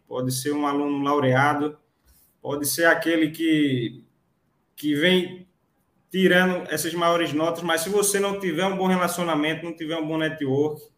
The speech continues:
você vai tá fadado ao fracasso. Vai tá fadado a se formar e tá sentado no sofá de casa assistindo série ou chorando ali porque não conseguiu uma vaga de emprego,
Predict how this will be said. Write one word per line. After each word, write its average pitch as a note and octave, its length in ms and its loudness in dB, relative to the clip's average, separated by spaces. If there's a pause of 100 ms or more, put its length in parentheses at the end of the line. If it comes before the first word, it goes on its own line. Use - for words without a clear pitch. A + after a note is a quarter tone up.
(480)
você D#3 720 -4 (220)
vai G#2+ 140 -14
tá C#3+ 260 -2
fadado D3 760 0 (120)
ao B2+ 220 -10
fracasso. B2+ 680 -4 (480)
Vai - 160 -14
tá C#3 160 -2
fadado D3+ 840 0 (460)
a - 140 -10
se D#3 200 -4
formar D#3 580 4
e E3 120 -4
tá D3+ 120 -2
sentado D3 440 -4
no D3+ 80 -2
sofá D3 340 -6
de C#3+ 140 -6
casa C#3+ 300 0
assistindo C#3+ 440 -4
série D3 600 -4 (360)
ou B2+ 120 -6
chorando D3 540 0
ali C#3 180 0
porque D3 440 -4
não D#3+ 140 -2
conseguiu D3+ 520 -4
uma D3+ 160 -2
vaga C3+ 260 0
de C3+ 100 -6
emprego, D#3 520 -4